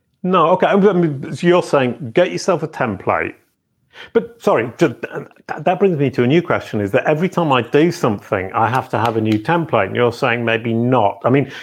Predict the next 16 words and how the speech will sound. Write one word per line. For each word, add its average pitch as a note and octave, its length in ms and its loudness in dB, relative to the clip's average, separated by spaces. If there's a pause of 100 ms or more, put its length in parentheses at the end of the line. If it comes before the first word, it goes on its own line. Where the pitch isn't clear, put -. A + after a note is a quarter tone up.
(160)
can F#3+ 160 0
I G3 180 2
say A#2+ 540 0 (280)
for C3+ 260 0
an C3+ 80 4
entire C#3+ 500 -2
series A#2 440 0
or A2 100 2
for - 120 -4
my A#2 160 2
entire A#2 480 0
life, A#2 420 0
I've A2 180 0
got A2+ 200 0
this - 160 -6
template G#2+ 640 -2